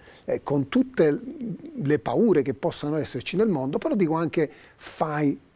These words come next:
esperienza, viaggia, sbaglia", perché dobbiamo sbagliare, cerca di sbagliare il,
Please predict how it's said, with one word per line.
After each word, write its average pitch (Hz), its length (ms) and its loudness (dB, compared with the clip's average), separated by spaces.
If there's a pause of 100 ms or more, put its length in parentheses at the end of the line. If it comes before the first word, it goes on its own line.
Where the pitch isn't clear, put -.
(140)
esperienza, 113 600 -6
viaggia, 131 560 2
sbaglia", 127 720 0
perché 107 360 -6
dobbiamo 151 540 4
sbagliare, 117 760 0 (240)
cerca - 300 -2
di 233 100 4
sbagliare 165 520 4
il, 151 80 6